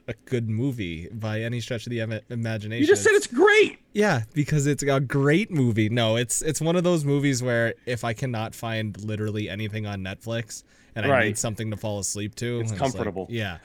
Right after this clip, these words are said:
Speaker 1: a-, and I do that with any Adam Sandler movie.
Speaker 2: Yeah. All right. Up next, let's discuss hockey that's going on, um, right now. I think, is that what I put on there?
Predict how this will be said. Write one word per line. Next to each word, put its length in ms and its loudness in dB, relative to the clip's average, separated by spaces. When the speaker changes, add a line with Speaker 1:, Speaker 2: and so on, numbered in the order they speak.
Speaker 1:
a-, 140 -2
and 120 2
I 80 2
do 160 2
that 120 2
with 120 -2
any 200 -2
Adam 180 -6
Sandler 320 -8
movie. 300 -10
Speaker 2:
Yeah. 200 -4
All 100 6
right. 240 2
Up 180 4
next, 500 0
let's 380 0
discuss 720 -2
hockey 400 -2
that's 160 -2
going 320 -2
on, 440 2
um, 260 -4
right 300 -2
now. 260 0
I 60 -4
think, 240 -8
is 100 -8
that 120 -4
what 100 -4
I 40 -6
put 180 -8
on 100 -6
there? 180 -10